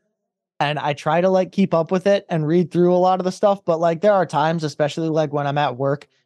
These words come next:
and I haven't had my phone on me in four hours, and I open it up, and there's, you know, twenty-five different,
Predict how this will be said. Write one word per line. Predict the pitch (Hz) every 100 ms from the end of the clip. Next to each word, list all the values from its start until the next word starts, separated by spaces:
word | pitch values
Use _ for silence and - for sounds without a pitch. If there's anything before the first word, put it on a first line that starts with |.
| -
and | 135
I |
haven't | 143 151 156
had | 151
my | 139
phone | 135 160 156
on | 160
me | 165 151
in | 135
four | - 151 151
hours, | 156 170
and | - 135
I | 135
open | 131 147 160
it | 143
up, | 135 156 _ _ _ 147
and | 151 160
there's, | 147 147 135 _ -
you | 165
know, | 151 139 - _ _
twenty-five | - 185 180 - 156 160 151 139
different, | 156 131 160 156